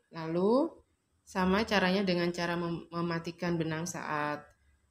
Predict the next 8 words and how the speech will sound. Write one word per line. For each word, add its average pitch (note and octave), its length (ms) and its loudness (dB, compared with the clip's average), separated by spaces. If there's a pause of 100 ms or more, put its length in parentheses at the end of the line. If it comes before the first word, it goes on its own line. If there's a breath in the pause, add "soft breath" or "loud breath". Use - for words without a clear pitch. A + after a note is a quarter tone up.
(140)
membuat D3+ 560 -4
mata C#3+ 240 -10
tadi D#3 360 -6
ya, G3+ 120 -2
di-, G#3 100 -10
kita F#3+ 240 -6
keluarkan F#3+ 420 -2
di C4 300 0